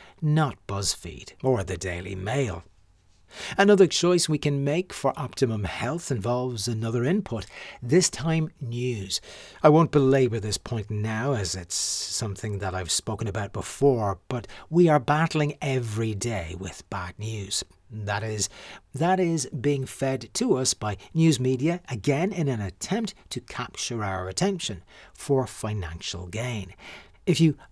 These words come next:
are not curating your news feed and controlling what you are exposing your mind to, you simply aren't doing yourself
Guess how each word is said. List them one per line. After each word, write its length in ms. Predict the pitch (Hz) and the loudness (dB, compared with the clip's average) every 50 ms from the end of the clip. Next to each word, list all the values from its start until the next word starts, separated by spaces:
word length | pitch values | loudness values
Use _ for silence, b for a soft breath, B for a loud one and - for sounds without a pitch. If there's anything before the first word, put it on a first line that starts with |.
| _ - | _ -8
are 120 | - 160 147 | -4 0 2
not 360 | 151 180 202 185 - - - | 4 4 4 2 0 -8 -12
curating 600 | - - - 170 165 160 147 151 147 147 143 139 | -8 0 2 4 6 6 6 4 4 2 0 0
your 160 | 127 120 110 101 | 0 0 -2 0
news 320 | 110 139 147 147 135 - | 0 2 2 2 2 0
feed 340 | - - - 151 165 185 170 | -4 -4 -4 -2 -2 0 -2
and 200 | 107 85 - - | -2 -4 -6 -8
controlling 720 | - 95 - - - - 120 117 120 127 135 143 147 - B B B B B | -10 -10 -8 -8 -6 -4 -4 -2 -2 0 0 0 -2 -4 B B B B B
what 240 | 123 107 - - 123 | -4 -4 -4 -4 -4
you 120 | 110 107 | -4 -2
are 160 | 101 95 87 | -2 -4 -4
exposing 640 | 90 87 - - - - - 117 117 101 110 101 90 | -6 -4 -4 -4 -4 -4 -4 -4 -4 -4 -4 -4 -4
your 140 | 85 85 90 | -6 -6 -6
mind 360 | 98 135 175 190 175 - - - | -2 0 2 2 0 0 -4 -4
to, 260 | - 165 165 165 - - | 0 2 2 2 0 -2
you 160 | 123 123 117 | -4 -4 -2
simply 520 | - - - 233 233 226 - - 185 175 - - | -2 0 0 0 0 0 0 0 0 0 0 -2
aren't 360 | 151 139 139 143 139 - - - - 110 95 | -4 -4 -2 -4 -4 -8 -14 -14 -12 -10 -4
doing 300 | 87 127 120 110 110 110 | -2 -2 -2 -2 -2 -4
yourself 420 | 101 90 - - 95 87 85 - | -2 -2 -2 -2 -2 -4 -6 -6